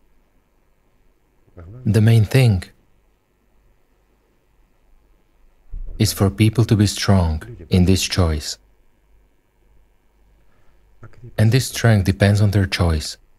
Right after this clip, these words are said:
And here indeed, you don't care about yourself, but you care about all. Here, everyone. No matter what he does,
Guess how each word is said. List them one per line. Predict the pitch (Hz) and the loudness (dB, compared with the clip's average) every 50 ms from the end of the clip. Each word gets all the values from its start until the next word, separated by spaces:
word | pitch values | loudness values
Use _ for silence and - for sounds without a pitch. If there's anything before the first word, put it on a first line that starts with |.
| _ _ _ _ _ _ _ _ _ _ _ _ _ _ _ _ _ _ _ _ _ _ _ _ _ _ _ _ _ _ 82 85 82 87 - _ 143 123 - | _ _ _ _ _ _ _ _ _ _ _ _ _ _ _ _ _ _ _ _ _ _ _ _ _ _ _ _ _ _ -20 -20 -20 -20 -20 _ -20 -12 -6
And | - 101 92 | -2 0 2
here | 90 113 127 127 | 4 4 4 6
indeed, | 131 127 117 104 113 107 92 80 78 - - - _ _ _ _ _ _ _ _ _ _ _ 82 80 76 - _ - | 4 4 4 4 4 2 2 0 -2 -6 -14 -20 _ _ _ _ _ _ _ _ _ _ _ -20 -20 -20 -20 _ 0
you | 107 107 | 2 4
don't | 113 131 131 117 | 4 4 2 2
care | - - 123 120 | 2 2 2 4
about | 123 110 101 107 104 92 | 4 2 2 0 0 0
yourself, | 101 98 92 - - - 87 80 80 78 - _ _ _ _ _ _ _ _ _ _ _ _ - - - - - | 0 -2 -2 -4 -4 -4 -4 -4 -4 -6 -10 _ _ _ _ _ _ _ _ _ _ _ _ -20 -20 -20 -18 -4
but | - 101 98 95 | -2 0 2 2
you | 98 | 0
care | 95 - - 107 110 | 0 0 0 2 2
about | 117 113 113 107 101 95 | 4 4 2 2 2 2
all. | 95 92 90 85 78 78 - - _ _ _ _ _ _ _ _ _ _ _ _ - _ - - - 82 85 - | 0 0 0 -2 -4 -8 -10 -16 _ _ _ _ _ _ _ _ _ _ _ _ -20 _ -20 -20 -20 -20 -10 -2
Here, | 90 98 101 104 104 101 - | 0 2 2 4 2 0 2
everyone. | - 117 107 107 117 107 92 85 82 80 78 76 73 - _ _ - - _ _ _ _ _ _ _ _ - _ _ _ _ _ _ _ _ - - - 113 98 - | 2 2 2 4 2 2 0 -2 -4 -6 -6 -8 -12 -14 _ _ -20 -20 _ _ _ _ _ _ _ _ -20 _ _ _ _ _ _ _ _ -20 -20 -20 -20 -4 0
No | 110 101 | 2 4
matter | 98 107 117 117 127 | 4 4 4 4 4
what | 113 117 117 104 | 4 4 4 4
he | 104 110 | 4 2
does, | 98 95 95 90 82 76 - - - - | 2 2 2 0 0 -2 -6 -10 -14 -18